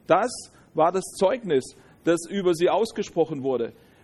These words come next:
Gott schenkte ihnen außergewöhnliche Weisheit und Erkenntnis. Und wir sprechen da immer noch von Personen, die zwischen zwanzig und fünfundzwanzig Jahren sind. Drei Jahre hat die Ausbildung gedauert.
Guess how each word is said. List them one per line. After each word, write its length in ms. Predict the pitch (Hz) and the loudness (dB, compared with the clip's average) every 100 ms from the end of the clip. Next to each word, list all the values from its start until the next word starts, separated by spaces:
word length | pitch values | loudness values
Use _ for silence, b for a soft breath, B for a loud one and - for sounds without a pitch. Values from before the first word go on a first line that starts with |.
| b | b
Gott 260 | - 240 254 | 0 2 0
schenkte 540 | - - 208 254 240 233 | -6 -2 -2 -2 -4 -4
ihnen 680 | - 208 247 233 226 220 - b b b - | -4 -2 0 2 0 -2 -6 b b b 0
außergewöhnliche 1200 | 180 277 285 254 240 220 180 226 262 247 202 180 | 4 4 2 2 2 0 2 2 2 0 2 2
Weisheit 540 | 170 214 220 208 202 - | 2 -2 -2 -2 -2 -2
und 260 | 214 220 | -4 -6
Erkenntnis. 880 | - 170 - 226 247 165 113 - - _ b b b - | -6 -10 -4 -4 -4 -10 -12 -12 -20 _ b b b -2
Und 140 | 190 | 4
wir 120 | 208 | 4
sprechen 380 | - 190 208 226 | 2 -2 0 2
da 120 | 202 | 2
immer 400 | 196 - 254 226 | 2 0 0 2
noch 180 | 175 202 | 0 0
von 220 | - 180 | -2 -4
Personen, 640 | 175 156 - 220 185 185 190 B B | -2 -2 2 2 2 -4 -8 B B
die 120 | 165 | -6
zwischen 360 | 170 175 170 | -4 -4 -6
zwanzig 520 | 135 156 196 226 214 196 | -4 0 0 -2 -8 -6
und 120 | 202 | -4
fünfundzwanzig 840 | 226 254 202 175 170 185 180 165 | -2 -4 -4 -8 -4 -6 -6 -4
Jahren 340 | 170 233 226 | -4 -4 -8
sind. 300 | 170 127 101 - _ _ _ _ _ _ _ _ _ _ _ _ _ - | -10 -12 -12 -18 _ _ _ _ _ _ _ _ _ _ _ _ _ -8
Drei 220 | 156 190 | 0 0
Jahre 480 | 240 220 254 233 147 | 2 2 2 2 2
hat 140 | 156 | 2
die 80 | 170 | 0
Ausbildung 520 | 160 262 - 190 151 | 0 0 -2 -2 -2
gedauert. 500 | 127 127 110 92 - | -4 -4 -4 -8 -12